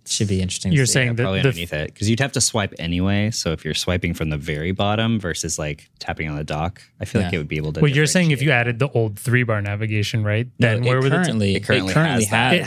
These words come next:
Speaker 2: has it?
Speaker 1: When I
Speaker 2: Really?
Speaker 1: tried it.
Speaker 3: Dock, yeah.
Speaker 1: Yeah. So by default, three bar navigation. They, they put the three buttons all the way in the corner,
Speaker 2: Oh.
Speaker 1: and they put the dock in the middle of the bottom. My thought is,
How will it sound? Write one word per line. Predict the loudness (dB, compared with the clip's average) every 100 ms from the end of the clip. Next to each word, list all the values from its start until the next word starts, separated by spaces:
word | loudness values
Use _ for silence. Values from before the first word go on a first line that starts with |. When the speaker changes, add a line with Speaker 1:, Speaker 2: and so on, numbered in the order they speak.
| 0
Speaker 2:
has | 0 0 0
it? | 0
Speaker 1:
When | 2
I | 2
Speaker 2:
Really? | 2 2
Speaker 1:
tried | 2 0
it. |
Speaker 3:
Dock, | 0 -2 -4 0
yeah. | 2
Speaker 1:
Yeah. | 2 0
So | 0
by | 2
default, | 2 2 0 0 0
three | 0
bar | 2 2
navigation. | 2 2 0 0 -2 -6 -4 -2
They, |
they | 0
put | 0 -2
the |
three | 0 2
buttons | 2 2 0 0
all | 0
the | 0
way | 0
in | 0
the | -4
corner, | -4 0 0 -4 _ _ _
Speaker 2:
Oh. | 0
Speaker 1:
and | 0 0
they |
put | -2 -2
the | 0
dock | 0 0 0
in | 0
the | 2
middle | 4 2
of | 0
the | -2
bottom. | -2 -2 -2 -8 -10 _ _ _ _
My | 2 2
thought | 4 2
is, | 2 2 -2